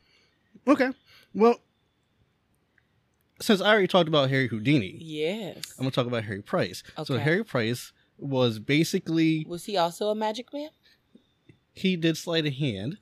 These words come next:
Speaker 2: Oh, cool.
Speaker 1: Um, but Harry Price was basically
Speaker 2: I've probably
Speaker 1: the,
Speaker 2: seen him.
Speaker 1: the, yeah, the U K version of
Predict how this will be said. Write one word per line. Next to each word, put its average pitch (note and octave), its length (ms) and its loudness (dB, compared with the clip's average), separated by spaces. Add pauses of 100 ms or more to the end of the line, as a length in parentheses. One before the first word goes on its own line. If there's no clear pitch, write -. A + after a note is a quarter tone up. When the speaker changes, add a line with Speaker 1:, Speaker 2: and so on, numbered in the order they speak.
Speaker 2:
Oh, D4 260 4
cool. E4 120 0
Speaker 1:
Um, C#3 580 4
but C3+ 260 4
Harry D#3+ 240 0
Price D3 320 2
was C3 140 -2
basically C3+ 840 0
Speaker 2:
I've B2+ 80 -2
probably B2+ 240 4
Speaker 1:
the, A2+ 100 0
Speaker 2:
seen E3+ 200 -8
him. D3 240 -8
Speaker 1:
the, C#3 360 2
yeah, C#3+ 180 2
the A#2+ 100 -4
U D#3 180 0
K D3 360 0
version B2+ 420 0
of A2+ 360 -2